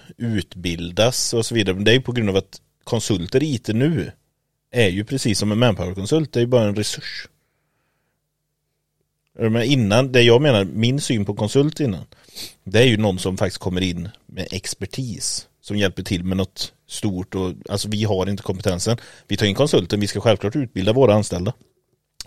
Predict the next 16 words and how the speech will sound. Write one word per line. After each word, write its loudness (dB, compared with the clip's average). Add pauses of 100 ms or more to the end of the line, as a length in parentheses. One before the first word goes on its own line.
(380)
Men -2
vi 0
ska -4
inte -2
behöva 0
utbilda -2
konsulten -4
också, -2
för -4
då 6
är 8
det 2
ju -4
bara 8
en -6
resurs -6